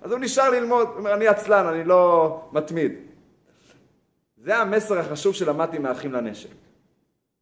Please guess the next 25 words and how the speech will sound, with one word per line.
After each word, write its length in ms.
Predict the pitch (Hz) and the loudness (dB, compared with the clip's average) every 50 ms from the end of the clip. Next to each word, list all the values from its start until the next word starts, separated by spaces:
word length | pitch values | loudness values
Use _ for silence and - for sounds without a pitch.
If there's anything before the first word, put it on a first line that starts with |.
| _ _ _ | _ _ _
אחרי 140 | - 151 147 | -8 -8 -6
כל 200 | - 156 156 151 | -2 0 0 0
ההקדמה 380 | 139 139 123 120 135 139 143 | 0 -2 -2 -4 -4 -2 -2
של 140 | 143 143 135 | -2 -4 -6
הסיפור 360 | 127 - - 120 - 147 147 | -6 -6 -8 -10 -6 -6 -6
של 140 | 143 147 135 | -4 -4 -4
יעקב 300 | 131 123 120 123 - 139 123 | -2 -2 -2 -4 -4 -6 -4
ועשיו. 400 | 123 120 117 110 - - 110 101 - - - - - - _ _ _ _ _ _ _ _ _ _ _ _ _ | -4 -4 -6 -6 -8 -10 -10 -10 -10 -14 -20 -20 -20 -20 _ _ _ _ _ _ _ _ _ _ _ _ _
יש 240 | - 196 214 - - | -10 -8 -6 -4 -2
להם 160 | 208 190 196 | 0 0 0
הרבה 380 | 180 156 147 147 - - 220 220 220 | 0 -2 -4 0 4 4 4 4 4
כסף, 360 | - 196 190 185 - 135 113 - - - - _ _ _ _ _ - | 2 0 0 0 -2 -8 -10 -12 -14 -20 -20 _ _ _ _ _ -12
משאבים, 720 | 131 143 143 - 170 151 147 175 170 147 117 95 - - - - _ _ _ _ _ | -12 -10 -6 -2 -2 0 0 0 0 0 -2 -6 -10 -16 -20 -20 _ _ _ _ _
הרבה 300 | - 139 147 143 - 214 | -12 -10 -6 -2 2 2
מתנדבים, 720 | 220 214 202 - 185 175 156 135 143 180 196 165 123 95 - - - - _ _ | 2 0 -2 -4 -4 -4 -2 0 2 2 2 2 0 -6 -12 -16 -20 -20 _ _
חמש 380 | - - 120 127 165 196 196 190 | -20 -16 -10 -8 -8 -8 -6 -8
עשרה 260 | 170 - - 143 160 | -12 -10 -8 -8 -8
אלף 160 | 160 170 - | -8 -8 -10
מתנדבים, 560 | 139 139 - 135 120 113 123 156 180 165 - - - _ _ _ _ _ _ _ _ - | -12 -12 -10 -10 -10 -10 -8 -8 -8 -8 -8 -12 -20 _ _ _ _ _ _ _ _ -20
הרבה 240 | - 135 143 139 196 | -18 -10 -6 -2 0
לוגיסטיקה, 800 | 190 180 160 - 180 202 190 - - 175 165 - 156 135 113 98 - - - - _ _ _ _ _ | 0 0 0 -2 -4 -6 -6 -6 -6 -8 -4 -2 0 0 0 -2 -6 -14 -20 -20 _ _ _ _ _
יש 140 | - 185 - 220 | -16 -8 -6 -4
להם 120 | - 196 | 0 0
יכולות 420 | 190 180 - - 165 180 190 190 | 0 0 2 4 4 4 2 2
עצומות. 580 | 190 - - - 151 139 127 113 98 - - - | -2 -6 -8 -8 -6 -6 -6 -6 -8 -10 -16 -20